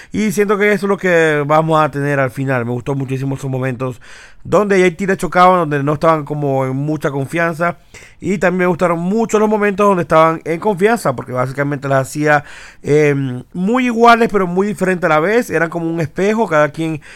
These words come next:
de su lado representaba el mismo lado. Esa charla de ellas hablando sobre sus, ah, anteriores compañeros, por llamarlo así, He-Man y Skeletor, me pareció súper,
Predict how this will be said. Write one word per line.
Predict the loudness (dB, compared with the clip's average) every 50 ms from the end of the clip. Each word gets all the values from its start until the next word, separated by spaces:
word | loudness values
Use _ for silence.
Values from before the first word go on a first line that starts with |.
| -20 -20 -14 -4
de | 0 2 2 2 2
su | 0 0
lado | 2 4 4 4
representaba | 2 0 -4 -6 -6 -2 0 0 0 0
el | 0
mismo | -2 -2 -2 -2 -4 -4 -2
lado. | 0 4 4 4 4 4 2 0 -2
Esa | -4 -4 -6 -6
charla | -2 -2 -2 0 2 2 0 2
de | 0 0
ellas | -2 -2 -2 -4 -4 -6 -10 -20 -20 -20 -20 -12
hablando | -6 -4 -2 -2 -2 -2 -2
sobre | -2 -2 -2 0 0 0 -2 -2
sus, | -4 -4 -4 -4 -4 -4 -6 -8 -8 -4
ah, | -2 0 0 0 -2 -2
anteriores | -4 -6 -6 -4 -2 -2 0 0 0 0 -2 -2 -4 -8 -10 -14 -16 -16 -16 -18 -18 -18 -12 -6
compañeros, | -4 -4 -2 0 -2 0 0 2 2 2 2 2 0 -2
por | -4 -6
llamarlo | -6 -4 -4 -4 -4 -6
así, | -4 -4 -6 -6 -6 -10 -20 -20 -20 -20 -20 -20 -20 -14 -6
He-Man | -4 -4 -2 0 0 0 0 0 -2
y | -4
Skeletor, | -4 -4 -4 -4 -4 -4
me | -4
pareció | -4 -4 -4 -4 -6 -6
súper, | -6 -10 -12 -8 -6 -6 -6 -4 -2 -2 -2 -2 -4